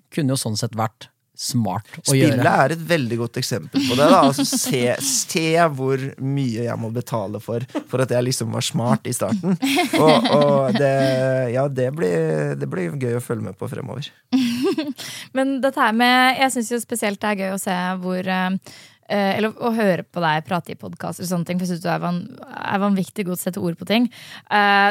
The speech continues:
Speaker 3: du har så mye kunnskap om liksom kunst og sånn, og gode skriveferdigheter. Altså, når var det du begynte å utvikle de sidene der?
Speaker 2: Eh, jeg,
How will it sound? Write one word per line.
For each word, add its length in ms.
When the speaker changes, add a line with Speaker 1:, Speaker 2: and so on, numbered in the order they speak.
Speaker 3:
du 80
har 80
så 80
mye 240
kunnskap 720
om 160
liksom 320
kunst 480
og 80
sånn, 240
og 960
gode 220
skriveferdigheter. 680
Altså, 300
når 240
var 160
det 80
du 320
begynte 240
å 80
utvikle 560
de 80
sidene 920
der? 280
Speaker 2:
Eh, 220
jeg, 300